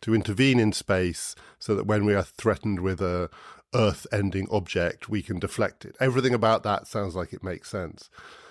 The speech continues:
But you wrote about what I think is called the Sagan-Ostrow paradox. So it's a, a paper that was written about twenty years ago, uh, by Carl Sagan and, and a guy called Ostrow, Carl Sagan better known,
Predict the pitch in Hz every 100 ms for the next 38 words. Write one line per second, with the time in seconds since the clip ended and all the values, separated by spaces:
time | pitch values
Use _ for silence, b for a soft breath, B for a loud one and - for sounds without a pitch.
0 | B - - 113 143 135 120 110 - 104
1 | 101 - _ _ _ - 107 110 107 95
2 | 175 175 127 - - 127 107 95 98 -
3 | 110 110 104 95 101 - 98 92 - 98
4 | 104 104 151 - - 101 104 104 - 101
5 | - 117 107 95 92 90 95 - 110 95
6 | - 101 90 101 92 87 87 82 78 B
7 | B B B B 92 85 - 87 85 -
8 | 87 - 95 90 85 82 - 90 85 90
9 | 82 90 - 90 95 - 98 92 92 -
10 | 90 82 95 85 85 82 92 92 87 85